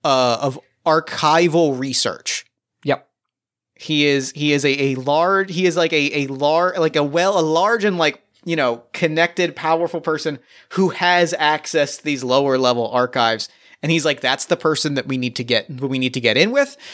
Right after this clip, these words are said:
Speaker 1: Um, luckily, you know, he, uh, he and I have a long-standing, have a long-standing, uh, hold on, I have to pull something up real quick 'cause this is important to me.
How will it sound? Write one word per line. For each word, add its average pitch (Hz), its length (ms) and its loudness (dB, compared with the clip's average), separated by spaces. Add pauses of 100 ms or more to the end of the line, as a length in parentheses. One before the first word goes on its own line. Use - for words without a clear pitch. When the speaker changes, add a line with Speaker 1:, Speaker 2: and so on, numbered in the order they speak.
(240)
Speaker 1:
Um, 147 540 0 (200)
luckily, 185 800 0
you 165 140 0
know, 123 340 2 (140)
he, 196 540 -2
uh, 110 720 2 (160)
he 196 300 -4
and 160 100 2
I 147 380 2
have 139 240 0
a 135 120 2
long-standing, 131 1080 0 (260)
have 190 140 0
a 175 160 2
long-standing, 180 1300 0
uh, 131 1000 0 (840)
hold 131 200 -6
on, 113 240 -4
I 143 260 2
have 139 260 -2
to 139 60 -2
pull 135 220 0
something 131 340 0
up 123 180 -2
real 120 200 0
quick 113 340 -2
'cause 127 160 -6
this 139 240 0
is 131 140 0
important 120 560 0
to 127 100 -6
me. 147 480 -2